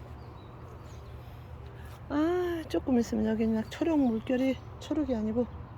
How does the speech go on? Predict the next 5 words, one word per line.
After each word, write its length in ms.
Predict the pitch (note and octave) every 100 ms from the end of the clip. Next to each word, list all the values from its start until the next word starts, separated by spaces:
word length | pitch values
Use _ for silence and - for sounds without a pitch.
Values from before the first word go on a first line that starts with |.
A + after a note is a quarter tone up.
| - - -
보라 220 | - A3 A3
물결이 400 | G#3+ - G#3+ G#3+
그냥 280 | G#3+ A3 A3+ - - - - - - -
물결 420 | F#3+ G3 A3+ G#3+
치겠네. 580 | - A3 A3 G3 G#3+